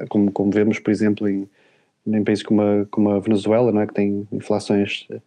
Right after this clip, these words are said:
astronómicas e que os preços das coisas, dos bens,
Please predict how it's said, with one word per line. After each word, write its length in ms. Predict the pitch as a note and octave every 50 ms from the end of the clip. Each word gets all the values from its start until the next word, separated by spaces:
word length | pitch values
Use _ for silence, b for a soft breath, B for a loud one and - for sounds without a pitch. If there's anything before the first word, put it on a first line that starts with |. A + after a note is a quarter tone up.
| b b b b b b b b b _ _
astronómicas 760 | A2 A2 - - A2+ G#2+ A2 G#2 G#2+ A2+ A#2 A#2 A#2 A2 G#2+ A2
e 40 | A2
que 140 | - -
os 320 | A2+ A2 A2+ A#2 A#2 - -
preços 380 | - - A#2 B2 A#2+ A#2+ -
das 160 | A#2+ A#2+ A2+ -
coisas, 560 | - - B2 A#2+ B2+ B2+ A#2+ B2 - - -
dos 240 | A#2 A2+ A#2 A2+ G#2+
bens, 460 | G#2 A2 A2+ A2+ A#2+ A#2+ A#2+ B2 -